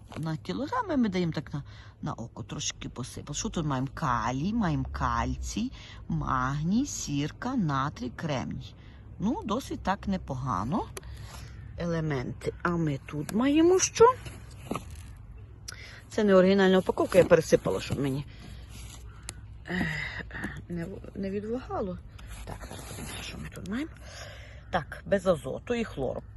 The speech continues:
Красота, бо полуниця не любить, е, хлор.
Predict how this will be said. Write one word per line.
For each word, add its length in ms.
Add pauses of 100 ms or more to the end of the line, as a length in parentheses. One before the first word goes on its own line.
(120)
Красота, 500
бо 100
полуниця 520
не 120
любить, 460
е, 200
хлор. 320